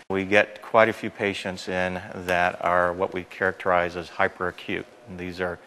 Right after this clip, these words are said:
people who've had an air embolism, who are in either cardiac or respiratory arrest and probably have near drowning symptoms.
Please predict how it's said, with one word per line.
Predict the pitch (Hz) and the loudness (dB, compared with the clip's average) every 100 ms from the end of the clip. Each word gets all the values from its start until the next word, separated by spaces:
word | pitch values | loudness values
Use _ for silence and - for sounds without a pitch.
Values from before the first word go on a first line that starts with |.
| - - - - | -20 -20 -20 -14
people | - 98 98 87 | -6 -4 -4 -4
who've | 95 87 | -4 -2
had | 95 87 85 | 2 2 2
an | 85 | -2
air | - 98 101 | 0 2 2
embolism, | 98 98 92 92 87 - | 2 -2 -2 -4 -6 -10
who | 92 90 | -4 0
are | - 87 87 92 90 | 2 2 2 -2 -6
in | 87 85 82 80 - - - - - | -8 -8 -10 -16 -20 -20 -20 -12 -2
either | 95 | 0
cardiac | 90 - 104 98 92 90 - | 0 6 6 8 6 4 0
or | 95 92 | -4 -2
respiratory | 90 90 - 95 - 95 | 2 0 -2 -6 0 2
arrest | 90 90 87 - - | 2 0 0 -4 -12
and | 87 85 85 82 87 - | -8 -6 -6 -8 -16 -20
probably | - 92 90 87 | -2 -2 0 -2
have | 85 87 87 85 | -4 -2 -2 -2
near | 90 92 | -4 -2
drowning | 87 82 85 80 | 0 0 -2 -8
symptoms. | - 85 78 90 - - | -12 -14 -12 -14 -14 -18